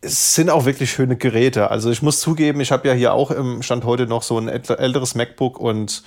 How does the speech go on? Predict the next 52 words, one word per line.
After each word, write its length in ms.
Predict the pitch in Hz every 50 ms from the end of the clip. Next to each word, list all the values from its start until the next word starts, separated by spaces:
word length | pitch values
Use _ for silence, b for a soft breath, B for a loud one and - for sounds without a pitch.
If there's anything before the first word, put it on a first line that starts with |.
| B B B B B B B
das 200 | - 120 117 -
ist 120 | 143 127
immer 220 | 123 147 160 170 156
noch 180 | 143 143 - -
echt 280 | - 117 160 - -
ein 240 | - 151 151 147 147
schönes 340 | - - 143 139 139 139 -
Gerät, 300 | - 131 117 120 139 143
das 120 | 143 131 -
immer 180 | 135 131 127
noch 140 | 127 127 123
für 100 | - 131
mich 160 | 123 123 117
funktioniert 640 | - - 127 120 - - - 110 110 120 139 143 -
und 260 | - 113 110 110 107 B B B B B B
die 80 | 127
Hardware 260 | 113 131 135 139 135 120
ist 140 | 160 -
ja 100 | - 139
auch, 200 | 110 110 104 -
auch 160 | - - 101 -
spannend, 500 | - - - 104 104 104 98 92 - -
ne? 180 | 110 123 147
Und 160 | 123 131 127
man 140 | 117 113 113
muss 120 | 120 123 143
auch 120 | 131 117
wirklich 240 | 117 123 - 123 -
sagen, 240 | - 110 113 120 131
es 120 | 120 110
ist 200 | 131 127 - 143
eine 180 | 147 143 131 113
tolle 220 | - 131 139 165
Leistung, 460 | 170 143 117 120 139 - - 156 123 113
dass 200 | 117 113 - -
Asahi 360 | 120 120 - 113 110 113 120
Linux 260 | 123 131 131 123 120
es 140 | 123 120 -
geschafft 340 | 120 - 117 117 - - 131
hat, 160 | 120 120 -
da 240 | 110 110 110 110 107 B B B B B B
ein 100 | 123 -
brauchbares 540 | 101 107 117 120 - 143 127 123 123 -
Linux-System 500 | - 139 180 175 - 135 117 - - 107
auf 180 | 107 107 107 -
die 120 | - 117
M 120 | - 110 107
eins 240 | 104 104 107 110 107
und 80 | 104
M 160 | 101 - 107
zwei 280 | 101 - - 101 104 101
Geräte 460 | - 104 - 104 104 - 107 101 98